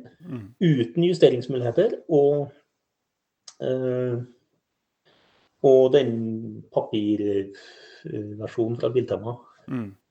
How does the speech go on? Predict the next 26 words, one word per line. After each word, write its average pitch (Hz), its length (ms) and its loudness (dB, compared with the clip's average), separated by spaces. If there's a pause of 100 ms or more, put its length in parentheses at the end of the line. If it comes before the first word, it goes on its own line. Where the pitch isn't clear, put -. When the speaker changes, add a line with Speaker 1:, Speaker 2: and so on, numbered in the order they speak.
(180)
Speaker 2:
Du 185 120 0
må 190 200 6
rulle 175 320 6
med 143 120 0
hånda, 101 380 -2 (240)
og 139 340 2 (540)
det 143 140 2
ble 143 120 4 (580)
litt 143 260 -4
vanskelig 123 380 2
å 131 100 10
regne 127 640 0 (560)
i 131 100 -2
fart - 500 -4
mens 123 260 -4
man 131 120 -2
kjørte, 117 460 2 (180)
fordi 113 280 -4
man 120 140 -4
ikke 117 200 -4
hadde 113 140 -2
mulighet 101 320 -4
til 120 100 0
å 120 40 0
justere 113 280 0
trippen. 113 420 -2